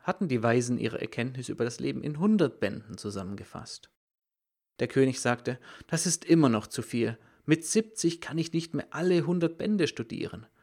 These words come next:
Schreiben Sie nur das Wichtigste heraus.“ Die Gelehrten machten sich wieder an die Arbeit und brachten das Wichtigste in einem einzigen Buch zusammen. Damit gingen sie zum König.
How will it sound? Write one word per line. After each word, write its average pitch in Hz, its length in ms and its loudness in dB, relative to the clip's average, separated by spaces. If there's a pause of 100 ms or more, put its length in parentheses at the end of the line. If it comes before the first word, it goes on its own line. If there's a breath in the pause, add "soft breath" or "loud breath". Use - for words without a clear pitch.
Schreiben 190 480 0
Sie 170 140 4
nur 156 260 6
das 131 340 -4
Wichtigste - 580 -6
heraus.“ - 600 -12 (1400)
Die 113 60 -20
Gelehrten 107 380 0
machten 113 260 -2
sich 131 220 -8
wieder 131 300 4
an 113 160 0
die 110 140 4
Arbeit 110 440 -2 (320 loud breath)
und 190 160 -2
brachten - 380 -4
das 151 220 -4
Wichtigste - 480 -4
in - 120 -4
einem 85 280 -6
einzigen 110 560 -4
Buch 95 240 -8
zusammen. - 500 -12 (520)
Damit 147 500 -4
gingen 107 260 -6
sie 117 140 -4
zum 156 160 -8
König. - 560 -14